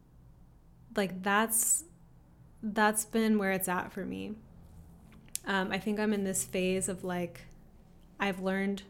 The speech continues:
so much in the last few years, and I've really been integrating that back into my teaching and my client work.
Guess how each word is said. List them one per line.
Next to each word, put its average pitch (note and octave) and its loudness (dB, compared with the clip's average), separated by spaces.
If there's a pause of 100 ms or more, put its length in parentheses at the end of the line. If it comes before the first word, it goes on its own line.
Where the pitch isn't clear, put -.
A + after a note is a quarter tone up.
so - -2
much F#3+ -2
in G#3+ 0
the G#3+ 0
last G#3 0
few A3 -2
years, G#3+ -2
and G3+ -2
I've F#3 -4
really F3+ -2
been F3+ -2 (720)
integrating G3+ 0
that F3 -2
back F#3 0
into G3 -4
my F3 -2
teaching A3+ -2
and F#3 -2
my F3+ -4
client G3 -6
work. F3+ -8